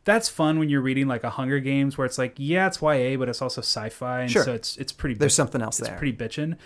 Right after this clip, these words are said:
Speaker 1: But, like, Sarah will read, like, just Y A books that don't, you, ninety percent of the time it does have that genre bend,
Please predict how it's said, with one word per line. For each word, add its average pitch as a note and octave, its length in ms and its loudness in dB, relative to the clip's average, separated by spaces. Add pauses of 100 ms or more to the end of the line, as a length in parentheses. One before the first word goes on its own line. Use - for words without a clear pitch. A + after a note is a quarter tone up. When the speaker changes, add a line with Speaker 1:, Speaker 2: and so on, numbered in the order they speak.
(200)
Speaker 1:
But, F3 120 0
like, E3 180 2
Sarah B3 280 2
will D#4+ 80 4
read, E3+ 340 4
like, B2 340 0 (180)
just C#3+ 200 -6
Y A#2+ 200 0
A G#2+ 140 -6
books - 580 -10 (160)
that B2 360 -2
don't, C#3 480 0 (320)
you, G#3 400 6
ninety G#3 300 6
percent F3 280 0
of C#3+ 80 4
the C#3+ 40 -4
time C#3 160 2
it A#2 60 -4
does B2 160 0
have C3 120 -2
that A#2 180 -4
genre A#2+ 320 -2
bend, C#3+ 340 0